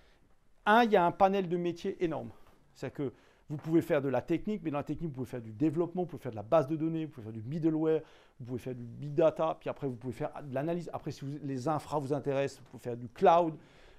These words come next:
après, vous pouvez faire de la gestion de projet, vous pouvez faire, vous pouvez faire de l'architecture fonctionnelle, de l'architecture logicielle.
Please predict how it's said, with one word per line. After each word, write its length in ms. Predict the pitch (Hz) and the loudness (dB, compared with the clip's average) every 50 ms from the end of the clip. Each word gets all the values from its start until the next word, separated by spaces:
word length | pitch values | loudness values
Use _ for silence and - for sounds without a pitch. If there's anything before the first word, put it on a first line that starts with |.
| - - | -20 -8
après, 120 | - 139 | -4 -2
vous 60 | 143 | -2
pouvez 120 | 127 127 131 | -2 -4 -4
faire 100 | 120 131 | -4 -4
de 60 | 131 | -4
la 60 | 123 | -2
gestion 320 | 120 127 151 147 156 175 175 | 0 0 0 0 0 -2 -4
de 60 | 165 | -4
projet, 500 | - - 160 170 160 139 175 175 175 175 | -2 0 2 2 2 2 2 2 2 0
vous 60 | 160 | -2
pouvez 140 | 135 139 135 | -4 -8 -8
faire, 140 | - - - 202 - _ _ - - _ _ _ _ - | -10 -12 -16 -16 -20 _ _ -20 -20 _ _ _ _ -16
vous 100 | 135 123 | -16 -14
pouvez 120 | 135 - - | -14 -10 -4
faire 180 | 139 135 127 | -2 -2 2
de 40 | 120 | 4
l'architecture 760 | 151 147 - - - 180 - 180 160 - - - 170 160 - | 4 4 4 2 -4 0 2 2 2 2 0 -4 -4 -4 -4
fonctionnelle, 540 | - - 180 170 - - 175 170 175 175 160 | -2 -4 -4 -2 0 0 -2 0 0 -2 -2
de 60 | 147 | -4
l'architecture 380 | 139 - - - 127 - 139 - - | -4 -6 -6 -8 -8 -8 -8 -6 -4
logicielle. 480 | 147 139 131 127 143 - - 190 214 240 | -4 -4 -4 -4 -6 -4 -2 -2 -2 -2